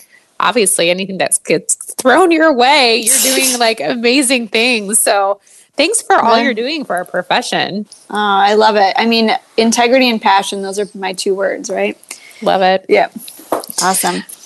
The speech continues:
Speaker 1: All right. So I have some hard questions for you now to end the podcast.
Speaker 2: Okay.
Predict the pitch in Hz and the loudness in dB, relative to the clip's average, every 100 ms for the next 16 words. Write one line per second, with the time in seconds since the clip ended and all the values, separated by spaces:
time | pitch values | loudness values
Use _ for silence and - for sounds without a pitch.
0 | - 220 226 247 214 - 226 233 240 233 | -2 2 4 4 2 2 2 2 2 2
1 | 262 262 247 254 262 233 - 220 214 233 | 2 4 2 2 2 2 2 0 2 4
2 | 202 202 208 202 208 226 - 196 196 - | 4 4 2 0 2 0 0 0 -2 0
3 | 208 196 196 226 202 196 302 - - 202 | 2 2 0 0 2 2 2 2 0 -2
4 | 196 180 175 | -2 -2 -2